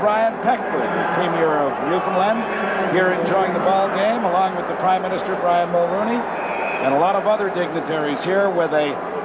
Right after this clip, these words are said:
really big crowd at the Olympic Stadium. Assuming that the stadium now holds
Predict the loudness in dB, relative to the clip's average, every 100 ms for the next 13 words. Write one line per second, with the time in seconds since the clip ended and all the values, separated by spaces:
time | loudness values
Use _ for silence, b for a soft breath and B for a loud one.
0 | -6 -2 0 2 0 0 0 0 0 -2
1 | 2 2 2 0 -2 -4 -4 -2 -2 -2
2 | -2 -4 0 0 2 0 -2 -4 -4 -4
3 | -4 -4 -4 -4 -2 -2 -2 0 0 0
4 | -2 -2 -2 0 0 0 0 0 0 0
5 | 2 2 0